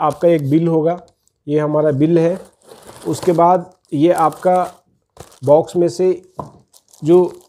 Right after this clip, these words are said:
सेल्फी स्टिक का बॉक्स है, ये आपको निकलेगा।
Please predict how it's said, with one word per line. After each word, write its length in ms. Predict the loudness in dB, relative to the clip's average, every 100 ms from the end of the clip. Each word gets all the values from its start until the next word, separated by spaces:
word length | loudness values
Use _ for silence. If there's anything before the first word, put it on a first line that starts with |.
| _
सेल्फी 400 | -6 -4 0 -2
स्टिक 300 | -2 -4 -4 0
का 120 | 2 0 -2
बॉक्स 420 | 0 2 0 0
है, 240 | 0 0 -4 _
ये 140 | -2 0
आपको 300 | 0 -2 -4
निकलेगा। 460 | -4 0 0 0